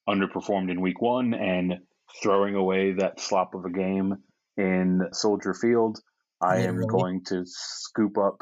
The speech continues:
Speaker 1: Darnell Mooney everywhere that I can. He was, I think he was top five in targets last year. I, I expect that to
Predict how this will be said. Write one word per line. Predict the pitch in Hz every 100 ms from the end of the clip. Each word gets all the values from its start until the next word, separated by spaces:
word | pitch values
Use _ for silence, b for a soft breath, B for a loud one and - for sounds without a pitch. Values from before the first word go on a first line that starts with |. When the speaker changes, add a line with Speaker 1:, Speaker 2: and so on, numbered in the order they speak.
| _ _ _ _ -
Speaker 1:
Darnell | 95 95 95
Mooney | 95 95 95 90
everywhere | 90 95 95
that | 98 95
I | 92
can. | 117 90 82 _ _ _ _ _ -
He | 90
was, | 87 85 80 - -
I | 87
think | 82
he | 85
was | -
top | 85 - -
five | 80 82 90
in | 98
targets | 95 98 95 92
last | 98 98 -
year. | 101 98
I, | 85
I | - -
expect | - - 85 -
that | 82
to | -